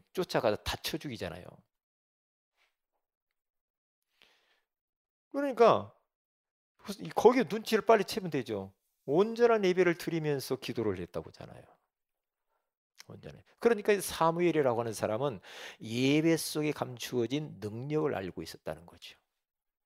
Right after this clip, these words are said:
예배 속에 있는 어마어마한 하나님의 그 능력과 그 비밀을 알고 있으니까 이렇게 선택을 하는 거지. 이렇게. 응?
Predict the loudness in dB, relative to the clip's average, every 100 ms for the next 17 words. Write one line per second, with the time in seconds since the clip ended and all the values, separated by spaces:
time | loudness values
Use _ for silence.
0 | _ _ _ _ -16 -8 -4 -2 -2 -2
1 | -6 -8 -6 -6 -8 -12 -6 -2 -2 -4
2 | -10 -6 0 2 2 -2 -4 -2 -4 -6
3 | -10 -8 -6 -8 -8 -6 -6 -10 -20 -20
4 | _ -6 -4 -4 -8 -6 -6 -6 -8 -8
5 | -10 -10 -10 -10 -10 -10 -6 -4 -4 -6
6 | -6 -4 -6 -2 -2 -2 -4 -4 -6 -6
7 | -6 -4 -4 -6 -8 -8 -10 -12 -16 -18
8 | -20 _ _ _ _ _ _ -18 -18 -18
9 | -20 _ _ _ _ _ _ _ -14 -14
10 | -16 -20 _ _ _ -20